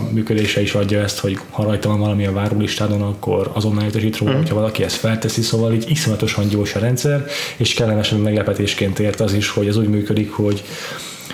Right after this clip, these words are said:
Speaker 1: vannak már Budapest szerte legalábbis, nem tudom, számos helyen olyan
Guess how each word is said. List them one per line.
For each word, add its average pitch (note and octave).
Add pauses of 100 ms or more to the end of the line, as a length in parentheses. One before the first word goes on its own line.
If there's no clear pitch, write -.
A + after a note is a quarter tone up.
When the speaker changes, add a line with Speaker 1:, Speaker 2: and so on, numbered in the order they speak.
Speaker 1:
vannak A#2+
már A#2
Budapest A#2
szerte G2+
legalábbis, G2+ (440)
nem A2
tudom, G2+
számos G#2+
helyen G#2
olyan G2